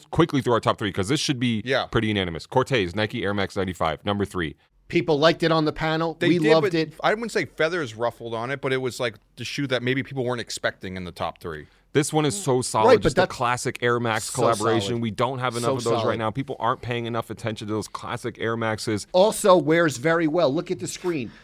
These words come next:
Speaker 3: I've been wearing these a ton.
Speaker 1: <laughs> Can't relate. I don't have a pair.
Speaker 3: D Matt, they look pretty crisp still, right? Look at it.
Speaker 2: <laughs> No, those look cooked.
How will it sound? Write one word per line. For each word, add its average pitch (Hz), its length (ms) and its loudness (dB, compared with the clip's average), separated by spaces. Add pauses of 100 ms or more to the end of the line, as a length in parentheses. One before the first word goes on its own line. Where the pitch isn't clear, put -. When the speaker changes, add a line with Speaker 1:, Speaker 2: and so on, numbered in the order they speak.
Speaker 3:
I've 147 160 0
been 156 160 0
wearing 180 320 2
these 151 240 0 (160)
a 147 80 2
ton. 214 440 0
Speaker 1:
<laughs> - 20 -12
Can't 117 220 2
relate. 98 280 2
I 87 60 2
don't 92 140 0
have 85 120 0
a 80 60 -8
pair. 71 260 -6 (180)
Speaker 3:
D 262 180 -2
Matt, 262 320 0
they 220 100 -2
look 349 200 -6
pretty 349 240 -2 (180)
crisp - 480 -6
still, 135 380 0
right? 247 260 0 (160)
Look - 200 0
at - 80 4
it. 123 80 -4
Speaker 2:
<laughs> 131 60 6
No, 120 100 4
those 147 200 0
look 123 120 -8
cooked. 90 340 -6